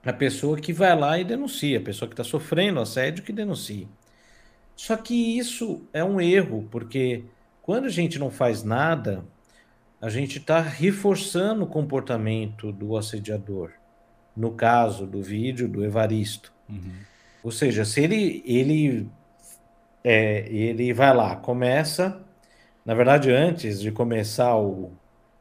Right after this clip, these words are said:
Speaker 1: o, a,
Speaker 2: A reunião.
Speaker 1: teleconferência lá, a
Speaker 2: Ele já,
Speaker 1: reunião,
Speaker 2: é, já
Speaker 1: ele
Speaker 2: começa
Speaker 1: já
Speaker 2: assim.
Speaker 1: dá um,
Speaker 2: Sim.
Speaker 1: um assédio lá, provavelmente com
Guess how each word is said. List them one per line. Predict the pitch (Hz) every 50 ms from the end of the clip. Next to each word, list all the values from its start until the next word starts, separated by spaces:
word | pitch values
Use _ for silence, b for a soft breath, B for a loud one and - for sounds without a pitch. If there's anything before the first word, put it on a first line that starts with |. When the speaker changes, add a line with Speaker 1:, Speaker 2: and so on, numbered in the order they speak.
| _ _ -
Speaker 1:
o, | - 110 104 95 - 92 92 92 - - - _ _ _ _ _ -
a, | 107 104 101 98 95 95 92 95 92 -
Speaker 2:
A | - 98
reunião. | 95 92 92 92 92 90 87 90 _ _ _ -
Speaker 1:
teleconferência | - 113 113 113 110 110 120 113 107 107 110 101 98 113 117 123 123 123 120 110 110 - 104
lá, | 101 127 165 165 - - - -
a | 104
Speaker 2:
Ele | 95 104
já, | 107
Speaker 1:
reunião, | 104 107 117 147 165 - 113
Speaker 2:
é, | 107 98 95 92 87 90
já | 101 110
Speaker 1:
ele | 113 113 123
Speaker 2:
começa | 135 143 143
Speaker 1:
já | 127 117 123 123 139 175
Speaker 2:
assim. | - -
Speaker 1:
dá | - 127 139
um, | 165 277 - - - _ _ _ _ _
Speaker 2:
Sim. | _ - 101 98 95 95 92 95 101 _ _ _ _ _ _ _ _ _ _ -
Speaker 1:
um | 110 117 120
assédio | 131 139 135 139 - - 120 127 151 170 151 139 123
lá, | 139 170 170
provavelmente | 170 170 165 135 117 123 120 120 123 120 117 127 151 151 - 156 135
com | - - 127 117 113 110 104 98